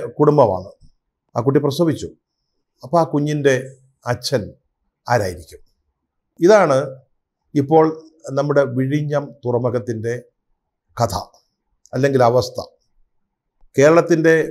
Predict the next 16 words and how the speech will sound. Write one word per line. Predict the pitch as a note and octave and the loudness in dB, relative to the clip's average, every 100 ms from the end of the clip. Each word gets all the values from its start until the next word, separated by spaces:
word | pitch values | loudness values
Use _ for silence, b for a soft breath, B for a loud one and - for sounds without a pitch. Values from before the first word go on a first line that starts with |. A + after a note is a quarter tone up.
| C3 | -2
വികസന | C3 D#3 - E3+ D#3+ - | 2 2 4 2 2 -2
സ്വപ്നങ്ങൾക്ക് | B2+ C3 C#3+ C#3+ B2+ B2+ C3+ - _ _ _ _ - | -6 -4 -4 -4 -2 -4 -6 -12 _ _ _ _ -2
ബലവത്തായ | B2+ C#3 D#3+ D#3+ D#3+ D#3 D3+ | 4 6 6 6 6 6 4
നങ്കൂരമിടുന്ന | C3+ C#3 D3 D3 D3 B2+ B2 B2+ C3+ - _ _ _ _ - | 0 2 2 4 4 0 0 -4 -6 -14 _ _ _ _ -2
ഒരു | C3+ B2+ | 2 2
പദ്ധതിയാണ് | B2 C3+ C3 A#2+ A#2+ C3 - - _ _ - | 4 4 6 4 4 -2 -6 -20 _ _ -6
വിഴിഞ്ഞം | A#2+ B2 A#2+ G#2+ | -2 0 0 -2
തുറമുഖം. | G2+ F#2+ F#2 _ _ _ _ - | -4 -6 -10 _ _ _ _ -2
അത് | D3+ F#3 F#3+ - - _ _ _ _ _ _ _ - | 4 4 2 -4 -14 _ _ _ _ _ _ _ -6
ഇന്ന് | D#3+ E3 F3+ F3 | -2 0 2 4
വ്യാഴാഴ്ച | D3+ C#3+ D#3 D#3+ C#3 C#3+ C3+ | 4 4 4 2 2 0 0
ഏതാണ്ട് | C#3 D3 D#3 - | 2 2 2 0
പ്രവർത്തനക്ഷമമാവുകയാണ്. | D3 C#3 D3+ C#3+ C#3+ A#2+ A#2+ A2 G2 F#2+ F#2 - _ _ _ _ b b | 0 0 0 -2 0 -2 -2 -4 -6 -12 -18 -20 _ _ _ _ b b
ആദ്യത്തെ | C#3 E3 E3+ F3 - | 4 4 4 4 2
കപ്പൽ | C3+ C3 G#2+ F#2 _ _ _ _ _ _ - | 2 2 -2 -4 _ _ _ _ _ _ -4
ഒരു | C3+ | 0